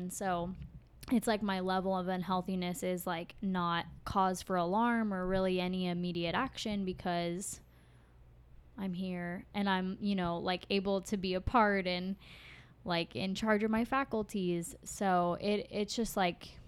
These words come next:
it's crazy hearing even the reality of people going into treatment, and people think because you've gained weight or, you know, you look different, then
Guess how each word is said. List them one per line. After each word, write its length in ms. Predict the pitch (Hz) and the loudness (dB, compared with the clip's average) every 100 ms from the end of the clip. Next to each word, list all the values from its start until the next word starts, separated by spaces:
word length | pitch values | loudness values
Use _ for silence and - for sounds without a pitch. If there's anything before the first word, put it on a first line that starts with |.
| - - - | -20 -20 -8
it's 200 | 202 208 | -2 -2
crazy 380 | - 208 196 202 | 0 4 4 4
hearing 560 | 196 208 190 190 190 185 | 0 2 2 2 2 0
even 280 | 180 190 196 | 2 2 4
the 120 | 190 | 2
reality 560 | 180 175 175 180 180 180 | 2 4 4 4 2 2
of 140 | 185 - | -2 -2
people 260 | 190 190 | -2 0
going 280 | 180 185 180 | 2 2 0
into 180 | 175 190 | -2 -2
treatment, 580 | - 240 214 202 190 185 | -2 -2 0 0 0 -2
and 240 | 190 190 - - - - | -4 -6 -8 -20 -16 -2
people 300 | 214 185 185 | 2 4 4
think 260 | 180 196 180 | 2 -2 -2
because 420 | 190 196 185 175 | -2 2 2 2
you've 180 | 190 175 | -2 0
gained 220 | 185 175 | 0 0
weight 460 | 190 190 185 180 - | 2 4 4 2 -2
or, 360 | - 180 170 170 | 2 4 4 2
you 200 | - 185 | 0 0
know, 80 | 180 | 2
you 180 | 180 | 2
look 240 | 190 185 - | 2 2 0
different, 600 | 196 175 202 185 185 190 165 | -4 -4 -2 -2 -2 -4 -4
then 520 | 196 175 180 190 196 | -2 -2 -2 -4 -8